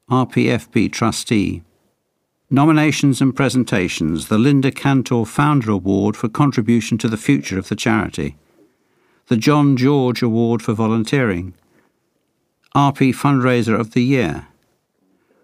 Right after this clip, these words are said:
the Roger Green Award for Special Contribution, fortieth Anniversary Award. Twelve fifteen,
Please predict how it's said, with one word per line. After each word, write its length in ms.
the 120
Roger 300
Green 280
Award 440
for 100
Special 400
Contribution, 840
fortieth 640
Anniversary 640
Award. 500
Twelve 340
fifteen, 680